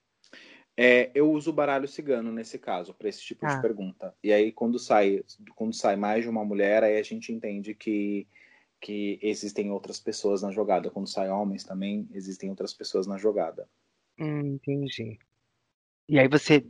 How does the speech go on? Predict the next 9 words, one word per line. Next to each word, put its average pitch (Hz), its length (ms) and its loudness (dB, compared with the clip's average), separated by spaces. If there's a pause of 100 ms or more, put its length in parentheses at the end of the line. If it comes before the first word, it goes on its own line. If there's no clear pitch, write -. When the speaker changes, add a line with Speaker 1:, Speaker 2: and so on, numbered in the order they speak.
(120)
Speaker 2:
abre 147 320 4
assim, 156 340 0
pá, 127 320 6 (320)
livremente 160 840 0
pra 240 160 6
ela, 123 160 6
fala, 135 260 4
"Olha, 123 360 2 (180)
é, 131 180 4